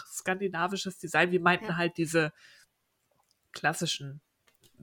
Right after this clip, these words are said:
Speaker 1: sehr schlichten, was ich eigentlich auch mag. Bei mir war ja eher das, diese, die Größeninklusivität
Speaker 2: Ja.
Speaker 1: bei den Gehalten e-, eher das Problem, in Anführungszeichen. Aber Shiny Superhero, die hat sehr viel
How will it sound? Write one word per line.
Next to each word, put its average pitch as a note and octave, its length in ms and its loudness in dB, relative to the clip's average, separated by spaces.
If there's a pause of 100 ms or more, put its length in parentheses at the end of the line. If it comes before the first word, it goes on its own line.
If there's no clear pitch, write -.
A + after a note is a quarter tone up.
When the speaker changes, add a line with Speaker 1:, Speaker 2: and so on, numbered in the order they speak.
(160)
Speaker 1:
sehr F#3+ 300 8
schlichten, G#3+ 440 2
was G#3+ 140 4
ich A3 140 2
eigentlich A3+ 240 10
auch F#3 120 2
mag. A3 320 8
Bei G3 100 2
mir G3 200 2
war F3+ 80 6
ja F3 80 6
eher F3+ 200 4
das, F3+ 240 -2
diese, E3 200 -12
die - 140 -16
Größeninklusivität D#3+ 1000 -4
Speaker 2:
Ja. - 120 -2
Speaker 1:
bei - 80 -4
den C#3+ 180 -8
Gehalten - 520 -4 (100)
e-, - 100 -10 (100)
eher - 240 -4
das - 200 -8
Problem, D#3+ 560 -6
in - 120 -8
Anführungszeichen. F#3 760 -2 (300)
Aber F3 120 6
Shiny G3 280 8
Superhero, A#3+ 480 4
die F#3 160 4
hat D#3+ 160 0
sehr G#3+ 180 6
viel A#3+ 500 4